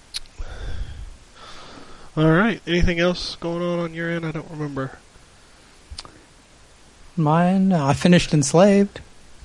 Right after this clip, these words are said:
Speaker 1: That's a good game.
Speaker 2: That's, that's not a bad game. It
Speaker 1: Yeah.
Speaker 2: is an incredibly linear game.
Speaker 1: Oh,
Speaker 2: But
Speaker 1: yeah, that's, that's the, <laughs> it's point A to point B through that whole thing.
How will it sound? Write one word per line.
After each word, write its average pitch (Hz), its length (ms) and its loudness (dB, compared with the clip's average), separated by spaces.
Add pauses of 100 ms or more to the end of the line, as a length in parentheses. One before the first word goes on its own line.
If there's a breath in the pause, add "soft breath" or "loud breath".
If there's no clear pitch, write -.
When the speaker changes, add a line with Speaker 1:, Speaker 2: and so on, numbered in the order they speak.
(320)
Speaker 1:
That's - 180 -4
a - 40 2
good - 160 -10
game. 214 400 2 (840 loud breath)
Speaker 2:
That's, 202 280 2
that's 226 280 2
not 240 120 6
a 240 40 6
bad 233 240 4
game. 190 380 6
It 262 80 2
Speaker 1:
Yeah. 160 100 6
Speaker 2:
is - 640 -2
an 170 140 2
incredibly 170 840 2
linear 170 420 4
game. 120 400 0 (140)
Speaker 1:
Oh, 143 140 8
Speaker 2:
But 160 100 8
Speaker 1:
yeah, 135 180 4
that's, 139 300 -2
that's 131 320 -6 (240)
the, 135 720 -4 (180)
<laughs> - 120 -14 (120)
it's 175 160 -2
point 151 300 2
A 139 100 2
to 135 60 2
point 139 280 -2
B 135 220 0
through 135 140 -4
that 123 140 -4
whole 127 180 -2
thing. 135 260 2